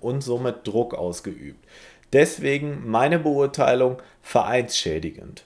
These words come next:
Tut mir leid, anders kann ich es nicht nennen.“ So hat Buchta es gesagt. Okay.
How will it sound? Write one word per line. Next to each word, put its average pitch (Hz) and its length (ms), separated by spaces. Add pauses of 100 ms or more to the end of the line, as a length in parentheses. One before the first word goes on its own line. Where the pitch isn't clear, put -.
Tut 147 240
mir 135 100
leid, 139 460
anders 120 360
kann 117 200
ich 113 140
es 107 160
nicht 101 240
nennen.“ 82 320 (240)
So 104 240
hat - 220 (640)
Buchta 95 400
es 73 180
gesagt. 78 540 (560)
Okay. 113 460